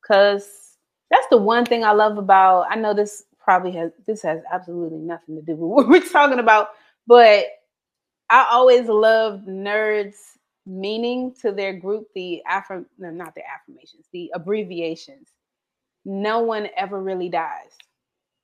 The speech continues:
I always loved that because it's true. Energy can never,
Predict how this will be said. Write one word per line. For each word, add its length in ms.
I 80
always 240
loved 300
that 280
because 360
it's 180
true. 420
Energy 680
can 240
never, 300